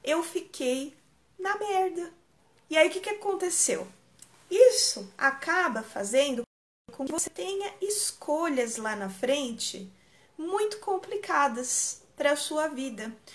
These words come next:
porque a sua vida, ela tá parada no tempo. Ela está estancada naquele lugar. E o que que isso tudo tem a ver com amor,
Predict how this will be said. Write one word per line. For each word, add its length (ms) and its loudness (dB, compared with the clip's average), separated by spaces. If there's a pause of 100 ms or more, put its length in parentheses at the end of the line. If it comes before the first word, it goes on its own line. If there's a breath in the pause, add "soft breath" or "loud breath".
(240 loud breath)
porque 240 -4
a 80 2
sua 300 -2
vida, 720 -4
ela 300 6
tá 200 -2
parada 1000 4
no 140 -4
tempo. 960 -6 (1160 soft breath)
Ela 240 6
está 680 4
estancada 1120 4
naquele 680 -6
lugar. 560 -2 (280)
E 80 6
o 120 6
que 180 4
que 100 -4 (100)
isso 200 0
tudo 260 -4
tem 240 -6
a 40 -2
ver 140 2
com 160 -8
amor, 320 0